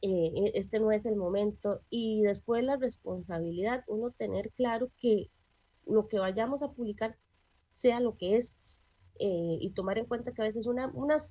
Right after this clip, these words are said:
simple palabra nos cambia una idea y nos podemos pasear en el medio, en una familia, en una comunidad. Em,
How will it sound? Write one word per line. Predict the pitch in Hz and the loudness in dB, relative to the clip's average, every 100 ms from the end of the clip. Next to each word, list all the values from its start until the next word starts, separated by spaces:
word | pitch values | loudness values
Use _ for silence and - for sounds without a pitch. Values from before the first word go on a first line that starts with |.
| - - | -18 0
simple | 320 277 240 220 | 2 2 0 -2
palabra | 202 220 247 262 | 0 2 2 2
nos | 233 202 | 0 -2
cambia | 240 233 233 247 240 | -2 -2 0 0 0
una | 233 233 233 226 208 | -2 -2 -2 0 0
idea | 196 196 214 226 | 0 2 2 2
y | 202 | -2
nos | 185 185 - | -4 -6 -6
podemos | 185 185 208 226 - _ _ - - | 0 2 2 -4 -12 _ _ -20 -8
pasear | - 202 185 202 214 | 0 0 2 2 2
en | 226 | 2
el | 202 190 | 0 0
medio, | 214 233 233 240 220 | 0 0 0 0 0
en | 202 | 0
una | 202 220 | -2 -2
familia, | 220 196 220 233 226 226 208 | -4 -2 0 0 0 0 0
en | 196 | -2
una | 208 226 | -2 -2
comunidad. | - 190 175 170 160 220 240 233 _ _ _ _ _ _ | -2 -2 0 0 2 2 0 -2 _ _ _ _ _ _
Em, | 214 202 190 185 185 185 180 | 4 6 4 2 0 0 0